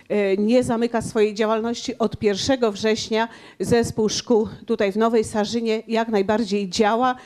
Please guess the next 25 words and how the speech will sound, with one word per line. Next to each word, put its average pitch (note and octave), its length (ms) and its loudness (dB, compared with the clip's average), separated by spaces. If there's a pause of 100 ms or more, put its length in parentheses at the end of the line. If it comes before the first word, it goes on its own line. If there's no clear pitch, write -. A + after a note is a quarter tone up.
(160)
i B3 80 -2
wszystkich C4+ 480 -4
absolwentów, A3+ 680 -2 (260)
e, G#3 160 2
naszych A3 420 0
gimnazjów, G#3 640 0 (200)
rodziców, A#3 600 2 (220)
e, G#3+ 300 2
tych A#3 200 0
absolwentów A3+ 580 -2
zachęcamy A#3 580 0
do A#3 120 4
tego, G#3+ 220 2
żeby G#3 220 0
korzystali B3 920 -2 (200)
z - 160 -6
tego C4 260 2
dobra, A3+ 460 0
jakim G3+ 360 -4
jest A3+ 240 2 (140)
szkoła C#4 460 0
średnia A3+ 540 -2
na F#3+ 100 -4
naszym G3 320 -6
terenie. F3+ 420 -8